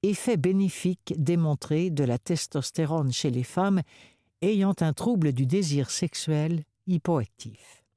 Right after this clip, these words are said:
Augmentation du nombre de rapports sexuels satisfaisants par mois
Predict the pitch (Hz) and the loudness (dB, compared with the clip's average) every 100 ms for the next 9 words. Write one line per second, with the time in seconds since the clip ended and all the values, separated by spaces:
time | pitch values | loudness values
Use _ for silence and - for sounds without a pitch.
0 | _ _ _ _ _ _ _ _ _ - | _ _ _ _ _ _ _ _ _ -4
1 | 190 208 220 202 180 - 180 147 143 156 | 0 2 2 0 0 0 0 2 2 2
2 | 143 123 127 131 - 139 - 147 - 151 | 2 0 2 0 0 -2 0 -2 -2 0
3 | 139 131 180 - 185 - - 147 143 139 | 0 0 -2 -2 -4 -2 -2 0 0 0
4 | 143 131 135 143 | 0 2 2 0